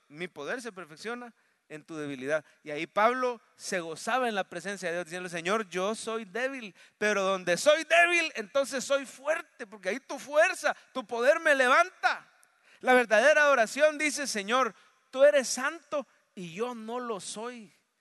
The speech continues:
Yo te fallo. El, el que viene aquí delante de ti no es ningún santo".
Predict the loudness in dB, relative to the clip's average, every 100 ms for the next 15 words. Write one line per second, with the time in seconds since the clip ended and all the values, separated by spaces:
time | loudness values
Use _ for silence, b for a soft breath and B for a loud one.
0 | _ _ _ -4 -4 0 0 0 -2 0
1 | -2 -6 -6 -8 -6 -6 -8 -6 -6 -6
2 | -10 -8 -8 -6 -4 -6 -6 -8 -8 -4
3 | -4 -4 b b -8 -2 -2 -4 -10 -10
4 | -10 -10 -10 -6 -8 -8 -16 -16